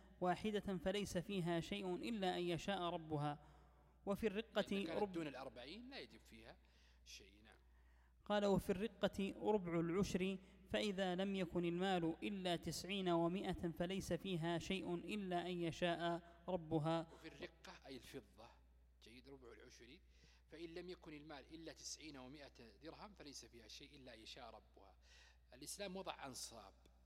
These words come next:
Speaker 2: وأنصبة، إن كانت دونها أذن للمزكي ماذا؟ أن يدفع، ولم يوجب عليه ذلك. جيد، وسيأتي بيانه. نعم. قال: "رواه أحمد".
Speaker 1: قال: "رواه أحمد والنسائي وأبو داود والبخاري،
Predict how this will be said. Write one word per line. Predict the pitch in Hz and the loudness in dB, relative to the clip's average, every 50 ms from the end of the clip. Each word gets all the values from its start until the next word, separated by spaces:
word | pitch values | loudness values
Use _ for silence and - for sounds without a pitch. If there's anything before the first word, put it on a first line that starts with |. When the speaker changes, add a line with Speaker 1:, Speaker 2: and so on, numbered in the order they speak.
| - - - | -20 -20 -14
Speaker 2:
وأنصبة، | 117 127 139 127 - - 113 - - - - - - - - - - - - - - - - - - | -12 -10 -10 -10 -12 -14 -16 -18 -20 -20 -20 -20 -20 -20 -20 -20 -20 -20 -20 -20 -20 -20 -20 -18 -16
إن | 139 127 | -16 -12
كانت | - - 202 214 196 - - | -8 -6 -6 -6 -6 -6 -6
دونها | - 185 175 160 143 143 160 180 202 196 - - - - - | -6 -4 -4 -4 -4 -4 -6 -8 -8 -12 -16 -20 -14 -10 -8
أذن | 254 262 269 | -6 -4 -2
للمزكي | 262 240 214 196 190 180 180 165 156 175 185 - - - 185 | -2 -2 -2 -2 -2 -4 -4 -4 -4 -4 -4 -4 -4 -4 0
ماذا؟ | 175 165 147 131 143 165 - - - - - - - - - - - - | 0 0 0 0 -2 -6 -8 -12 -20 -20 -20 -20 -20 -20 -20 -20 -14 -8
أن | 156 | -4
يدفع، | 160 156 - - 131 113 | -4 -4 -4 -6 -8 -4
ولم | 131 156 175 165 156 | -2 -2 -2 -2 -4
يوجب | 151 143 123 127 117 | -6 -8 -8 -10 -10
عليه | 110 120 131 123 113 120 120 110 | -10 -10 -10 -10 -12 -14 -18 -18
ذلك. | 104 101 101 104 - - | -20 -20 -20 -20 -20 -20
جيد، | - 113 117 131 160 - - - | -18 -18 -16 -16 -16 -18 -18 -20
وسيأتي | 180 - - 208 170 139 - 131 | -16 -12 -10 -10 -10 -10 -12 -16
بيانه. | 120 123 120 113 107 107 101 113 | -16 -16 -16 -16 -18 -20 -20 -20
نعم. | 123 113 - - - - - - - - - - - - - _ - - | -20 -20 -20 -20 -20 -20 -20 -20 -20 -20 -20 -20 -20 -20 -20 _ -18 -12
قال: | 131 131 139 - - | -10 -10 -10 -10 -10
"رواه | 135 127 127 110 117 120 | -12 -12 -12 -12 -14 -16
أحمد". | 127 - - 143 196 220 - - - - - - - - - | -18 -18 -18 -20 -20 -20 -20 -20 -20 -20 -20 -20 -20 -6 0
Speaker 1:
قال: | - 208 202 196 | 2 4 4 4
"رواه | 185 180 190 208 214 185 165 175 - - | 4 4 6 6 6 6 4 2 0 0
أحمد | - - 196 190 175 165 | -2 -2 0 0 0 2
والنسائي | 165 170 185 180 175 160 - - 175 165 170 190 196 185 | 0 0 2 2 0 0 2 2 2 2 2 2 0 2
وأبو | 175 165 170 170 170 160 165 165 | 2 4 4 2 2 2 2 2
داود | 165 160 165 175 185 190 180 170 | 4 4 4 4 4 2 4 4
والبخاري، | 165 165 175 170 160 160 156 156 - 165 160 160 185 220 226 | 4 4 4 2 2 0 0 0 2 2 2 2 2 0 -2